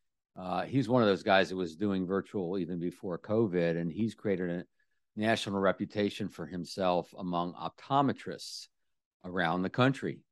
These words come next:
Um, and in fact, he's, uh, taking flying lessons, buying an airplane. Well, he'll eventually be able to visit his clients in different places, but everything he's done. And, and I find that when you have a niche, a target market, I think that makes the, the long distance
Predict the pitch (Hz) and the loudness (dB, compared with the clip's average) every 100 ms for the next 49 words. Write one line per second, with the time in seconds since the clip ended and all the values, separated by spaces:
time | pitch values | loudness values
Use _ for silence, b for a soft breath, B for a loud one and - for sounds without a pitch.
0 | _ _ _ _ 85 82 80 78 78 78 | _ _ _ _ -14 -8 -6 -6 -6 -8
1 | 80 - - 85 85 80 98 95 - 98 | -10 -14 -16 -12 -12 0 2 2 0 -4
2 | 92 90 - - - 85 82 82 - - | -4 -4 -8 -16 -10 -4 -4 -6 -12 -6
3 | 101 90 87 - 113 117 110 107 - 110 | -6 -4 -6 4 6 6 4 2 2 -2
4 | 101 87 95 90 90 95 120 117 127 113 | -2 -2 -2 0 0 2 2 2 -2 0
5 | 107 104 98 92 82 95 82 120 170 120 | 0 0 0 -2 -2 -4 -2 0 0 0
6 | 101 95 90 87 87 82 147 143 76 87 | -2 0 -2 -2 -6 0 0 0 -4 -6
7 | - - 82 80 78 90 82 80 85 76 | -10 -12 -10 -10 -12 -12 -10 -10 -12 -14
8 | 85 78 - 73 90 80 - _ _ _ | -10 -10 -12 -14 -6 -6 -8 _ _ _
9 | _ 98 117 113 117 104 90 - 104 101 | _ 0 0 0 2 2 0 0 2 2
10 | 104 - _ _ _ _ 120 127 135 139 | 0 -6 _ _ _ _ -2 0 4 6
11 | 143 - 165 156 143 127 139 131 127 151 | 6 6 6 8 6 6 6 6 8 6
12 | 135 117 117 139 - 120 - 120 123 127 | 8 6 6 4 2 -4 2 4 4 2
13 | 113 117 120 120 101 - 135 127 117 117 | 4 4 4 2 2 2 0 2 2 4
14 | 110 101 - 107 101 95 98 98 104 95 | 0 0 -4 0 0 0 0 2 2 2
15 | 104 - 107 92 - | -2 -2 -4 -4 -6